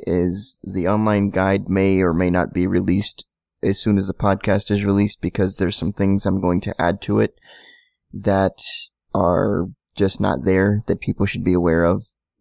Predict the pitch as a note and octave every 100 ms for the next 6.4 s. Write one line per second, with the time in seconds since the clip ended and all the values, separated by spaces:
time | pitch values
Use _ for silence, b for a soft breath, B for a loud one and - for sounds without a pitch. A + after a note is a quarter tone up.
0 | _ - D#2+ - - G2 - F2+ - G2+
1 | - F#2+ D2+ D#2+ G2+ F#2 - G2 G2+ -
2 | - - E2+ E2 - _ _ _ _ -
3 | F2 D#2 G2 G2 - F2 - F#2 E2 -
4 | b b _ - G2+ G2+ G2+ - - -
5 | D#2+ D#2+ - F#2 F2+ - F#2 G2 - F#2+
6 | F#2+ F#2+ F#2+ -